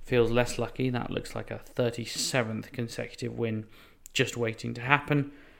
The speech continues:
Uh, Jordan Thompson is on that court as well, up against Stefanos Tsitsipas, who has dropped a set in the first round, but is in good form on the grass in theory. So, um, a good test there because Jordan Thompson is a real handful.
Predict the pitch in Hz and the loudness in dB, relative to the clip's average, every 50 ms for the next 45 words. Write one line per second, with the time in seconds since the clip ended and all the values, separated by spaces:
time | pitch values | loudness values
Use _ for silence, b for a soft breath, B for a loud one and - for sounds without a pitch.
0 | B B - 123 117 - 143 147 143 131 127 123 - - 156 156 143 139 - 160 | B B -6 -6 2 8 8 10 10 10 8 6 6 6 6 6 6 4 2 4
1 | 160 165 139 113 135 131 131 127 127 127 123 - - - 127 123 - 123 120 120 | 4 4 4 4 4 4 4 4 4 4 2 0 -4 -4 -4 -4 -4 -6 -2 2
2 | 135 147 170 180 165 - - 120 117 117 117 - - - 113 - - 117 113 - | 4 4 6 4 4 4 6 4 4 4 2 -4 -4 -6 -6 -4 -4 -6 -6 -6
3 | - - - 151 127 - - 139 139 151 156 170 165 - - - b b b b | -4 0 0 0 0 0 -6 -4 0 0 0 2 2 0 -2 -2 b b b b
4 | b b b b b b - 120 117 117 117 117 113 113 - - - _ - - | b b b b b b -2 0 2 4 4 4 4 2 0 -4 -12 _ -8 0
5 | - 254 262 269 233 - - - - - - - _ - 147 147 - 196 208 214 | 2 4 4 4 4 0 -6 -10 -12 -14 -18 -20 _ -12 -10 -2 4 6 6 6
6 | 214 - 175 160 151 165 151 139 127 127 127 123 - 127 120 117 - - - 123 | 6 4 0 4 6 6 6 8 6 4 4 6 6 6 6 6 4 2 0 0
7 | 135 165 202 226 240 233 - - - - _ _ - 151 147 - - - - - | 2 2 2 2 0 0 -4 -14 -20 -20 _ _ 2 4 4 2 -2 -8 -12 -14
8 | - _ - 202 208 190 208 226 220 214 208 220 233 - - - 226 247 240 208 | -6 _ 4 4 4 6 6 8 8 8 8 8 6 4 6 8 10 12 12 12
9 | 185 160 143 131 131 135 123 117 120 - - 123 117 - - 120 113 104 101 101 | 10 8 6 6 8 8 8 6 4 2 -2 -4 -4 0 2 4 4 4 2 0
10 | 95 - - - - 104 - - b b b b b b b b b b - 113 | -2 -4 -2 0 0 0 0 -2 b b b b b b b b b b -6 -4
11 | 110 107 107 107 110 - - _ _ - - 139 127 147 143 151 - - 165 160 | -2 -2 -2 -4 -4 -8 -12 _ _ -2 -2 6 8 8 8 8 8 6 6 6
12 | 160 - - 123 117 117 123 - 123 - - 147 135 127 127 123 127 127 123 127 | 6 6 6 6 6 6 2 -2 -4 0 2 4 6 6 6 6 6 4 2 2
13 | - - 120 117 117 113 117 117 131 151 156 156 151 156 135 135 135 135 127 123 | 2 2 2 2 4 4 4 4 6 6 6 6 6 4 2 2 4 4 4 2
14 | - - 123 120 120 - | 2 2 2 2 2 0